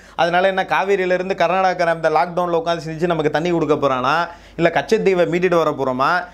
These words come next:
இல்ல முல்லை பெரியாறுல இருந்து தண்ணி வந்துட போதா? எந்த,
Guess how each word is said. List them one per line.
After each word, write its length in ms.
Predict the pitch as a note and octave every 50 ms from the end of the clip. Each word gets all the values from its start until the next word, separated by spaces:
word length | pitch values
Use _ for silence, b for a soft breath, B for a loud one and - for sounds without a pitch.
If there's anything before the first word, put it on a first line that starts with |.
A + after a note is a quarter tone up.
| B B
இல்ல 200 | - F#3 F#3+ F3
முல்லை 200 | D#3+ F3 G#3 A#3
பெரியாறுல 480 | A3+ F#3 G#3+ F#3+ G3 G3 F3+ F3 - D#3+
இருந்து 260 | D#3+ D#3+ F#3 G3 F3+
தண்ணி 280 | D3+ D#3 D#3+ F3+ F#3+ F#3
வந்துட 280 | F3 E3 D#3 D3+ C#3+
போதா? 340 | B2 C3 B2+ B2+ C#3 D#3 E3 B B B B B -
எந்த, 680 | B2 C3+ E3 G3 A#3+ C#4 D4 D4 D4 D4+ D4 - -